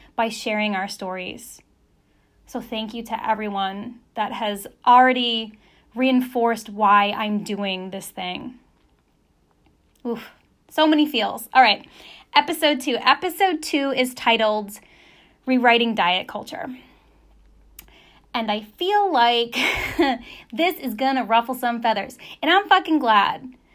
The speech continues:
Because before I met my first gla-, guest, I was so blind. I was so blind to subversive societal messaging surrounding diet culture.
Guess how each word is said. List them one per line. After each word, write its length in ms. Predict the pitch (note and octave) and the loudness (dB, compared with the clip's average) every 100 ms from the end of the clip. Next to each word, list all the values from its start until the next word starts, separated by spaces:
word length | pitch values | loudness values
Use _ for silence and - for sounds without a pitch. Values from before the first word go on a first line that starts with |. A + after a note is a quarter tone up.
| _ _ | _ _
Because 320 | - D#4 D4+ B3 | -2 2 2 2
before 340 | D4+ D4+ E4+ | 0 4 6
I 120 | G4 | 6
met 160 | F4 D4 | 6 2
my 140 | D4 | 2
first 340 | D4+ C4+ C4+ - | 2 0 0 0
gla-, 240 | A3 - B3 | 0 0 2
guest, 280 | A#3+ A#3+ B3 | 2 2 2
I 120 | C4 | 0
was 240 | D4 D4 | 0 -6
so 340 | - B3 A#3 A#3 | 0 2 2 0
blind. 400 | G#3+ G3+ G3+ G3 | -2 0 0 -2
I 80 | |
was 220 | A#3 B3+ - | -4 -6 -2
so 240 | D#4+ E4 | 2 2
blind 540 | C4 D4 C#4 C#4 C#4 - - _ | 2 0 0 0 -4 -10 -20 _
to 100 | C#4 | -10
subversive 560 | B3+ A3+ B3 B3+ B3+ A#3+ | -6 -4 0 0 -2 -8
societal 500 | C4 B3+ A#3 A#3+ A#3 | -6 0 2 2 2
messaging 760 | A3 A3 A#3 A3 G#3+ G#3 G3+ - _ _ _ | 0 -2 -6 -6 -4 -4 -6 -14 _ _ _
surrounding 800 | - C#4 A3 A3+ A3 A3 G#3 | -4 -2 2 2 2 0 -4
diet 320 | G3+ F#3 F3+ - | -2 0 0 -4
culture. 480 | G3+ G3+ - - | -12 -12 -14 -16